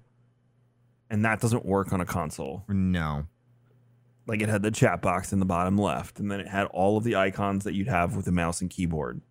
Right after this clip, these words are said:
Speaker 2: Hmm.
Speaker 1: And it just didn't work. E S O has a completely different interface when you plug a controller in, even on P C. And it's intuitive to using a controller versus a keyboard and mouse.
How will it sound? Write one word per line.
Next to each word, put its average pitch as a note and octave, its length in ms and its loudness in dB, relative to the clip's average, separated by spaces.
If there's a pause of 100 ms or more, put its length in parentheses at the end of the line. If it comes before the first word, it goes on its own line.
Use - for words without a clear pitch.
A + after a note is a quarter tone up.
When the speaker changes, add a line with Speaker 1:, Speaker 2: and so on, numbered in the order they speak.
Speaker 2:
Hmm. G#2 140 2 (800)
Speaker 1:
And F#2+ 100 2
it F#2 60 0
just - 320 -2 (180)
didn't - 240 -2
work. - 300 -12 (1160)
E B2 60 6
S A#2 220 2
O A#2+ 420 6 (380)
has A2+ 120 2
a G#2+ 40 2
completely G#2 420 0
different G2+ 340 2
interface F2+ 380 -2
when F#3 100 -2
you - 60 -4
plug F2+ 220 0
a E2+ 80 -2
controller F2 480 0
in, D#2 160 -2
even G2 240 2
on E2+ 100 -4
P F2+ 140 -6
C. - 340 -12 (1200)
And F2+ 120 0
it's F2 160 -2
intuitive F2 520 0
to F2+ 100 -2
using F2 340 0
a E2 40 -2
controller F#2 480 2
versus F2 360 -6
a F2 40 -10
keyboard - 380 -10
and D#2+ 100 -14
mouse. - 380 -20